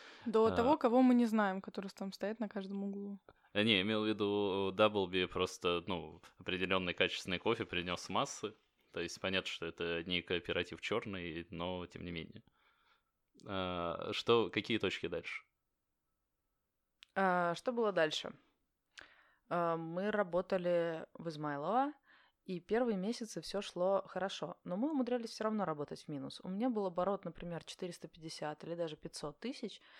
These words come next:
Speaker 3: но мы все равно были в минусе. Во-первых, потому что мы допилили то, что не допилили, э, в ремонте в начале. Во-вторых, потому что я абсолютно ничего не понимала в управлении. У меня были раздутые косты во многих местах.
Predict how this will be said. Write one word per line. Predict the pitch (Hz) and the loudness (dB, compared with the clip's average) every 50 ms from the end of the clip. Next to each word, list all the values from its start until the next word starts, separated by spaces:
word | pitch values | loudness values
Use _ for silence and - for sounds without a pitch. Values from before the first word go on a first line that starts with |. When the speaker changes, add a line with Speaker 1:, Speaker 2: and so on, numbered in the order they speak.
| - - | -16 -12
Speaker 3:
но | - 170 | -8 -6
мы | 175 180 | -4 -4
все | - - 180 | -2 -2 -2
равно | 175 170 180 185 | -2 0 -2 -4
были | 175 175 170 175 170 | -4 -4 -6 -6 -6
в | - | -6
минусе. | 165 147 139 139 - - - - | -6 -6 -6 -6 -10 -12 -12 -12
Во-первых, | - 185 - 202 185 160 147 - | -12 -6 -2 0 0 0 -2 -6
потому | - - - 160 165 165 | -10 -14 -12 -10 -10 -10
что | - - - | -10 -12 -12
мы | 160 156 151 | -10 -8 -8
допилили | 147 143 151 - - 170 143 151 143 143 139 135 | -6 -6 -6 -6 -6 -6 -6 -4 -4 -6 -6 -8
то, | - - 160 151 | -6 -6 -6 -6
что | - - 156 | -6 -8 -12
не | 147 143 | -12 -10
допилили, | 147 143 135 - 160 151 151 147 139 135 135 135 131 - - - - - - - - | -10 -12 -12 -10 -10 -8 -8 -8 -6 -6 -6 -6 -6 -8 -12 -20 -20 -20 -20 -18 -10
э, | - 151 139 131 | -6 -4 -4 -4
в | 127 147 | -4 -4
ремонте | 156 156 151 143 139 139 - 139 | -4 -4 -4 -4 -4 -6 -6 -8
в | 135 | -8
начале. | 156 165 175 - - 320 330 262 214 - - - - - - | -8 -8 -6 -4 -2 -2 0 -2 -4 -6 -8 -20 -20 -16 -12
Во-вторых, | - 160 - - 165 180 247 - - | -10 -8 -4 -2 0 0 0 -2 -4
потому | - - 160 165 196 | -6 -6 -6 -4 -4
что | - - - 170 | -6 -8 -8 -8
я | 156 156 165 160 156 | -6 -4 -2 -2 -2
абсолютно | 151 - - 156 147 170 165 - 220 | -2 -4 -6 -6 -6 -6 -4 -4 -4
ничего | 180 165 151 - - 147 | -4 -4 -6 -8 -6 -6
не | 156 151 | -6 -6
понимала | 143 - 147 156 156 151 143 143 139 | -6 -6 -6 -6 -4 -4 -4 -4 -4
в | 135 135 | -8 -10
управлении. | - - 147 143 135 139 135 131 127 127 123 123 | -8 -4 -4 -4 -2 -4 -4 -4 -4 -6 -6 -6
У | 123 | -6
меня | 135 143 139 | -4 -4 -4
были | 135 135 131 | -4 -4 -4
раздутые | 131 135 139 143 143 143 139 131 - 135 131 127 127 | -4 -4 -4 -4 -6 -8 -10 -10 -8 -8 -6 -6 -8
косты | 123 - 143 143 - - _ - 143 131 131 123 | -8 -10 -10 -10 -10 -12 _ -12 -12 -10 -10 -10
во | 127 | -8
многих | 131 139 135 135 - - - - | -8 -6 -6 -8 -8 -10 -12 -14
местах. | - - - - 214 - - - | -14 -10 -4 -2 -2 -2 -2 -4